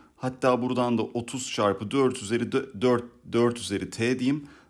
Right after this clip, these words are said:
Daha düzgün bir görüntü olsun. Şimdi bu virüs sayısı arkadaşlar. Şimdi hangi zaman diliminde dört bin iki yüzden fazla olacak? Şimdi bildiğimiz sayı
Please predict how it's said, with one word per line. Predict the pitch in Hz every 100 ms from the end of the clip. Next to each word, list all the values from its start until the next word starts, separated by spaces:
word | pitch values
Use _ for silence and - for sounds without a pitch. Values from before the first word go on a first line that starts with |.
| -
Daha | 165 165
düzgün | 110 101 90 104
bir |
görüntü | 92 90 87 87
olsun. | 85 - 87
Şimdi | - 143 139
bu | 151 139
virüs | 143 113 -
sayısı | 90 85 -
arkadaşlar. | 78 76 85 82 80 85 _ - - - _
Şimdi | - 156 147 98 - - _ _ _ _ _ _ _
hangi | - 143 185 151
zaman | 135 120 113 110
diliminde | 104 104 104 131 165
dört | 127 123
bin | 131
iki | 127 123
yüzden | 113 117 135
fazla | 139 113 104 101
olacak? | 95 - -
Şimdi | 151 147
bildiğimiz | 170 165 165 160
sayı | - 117 131 143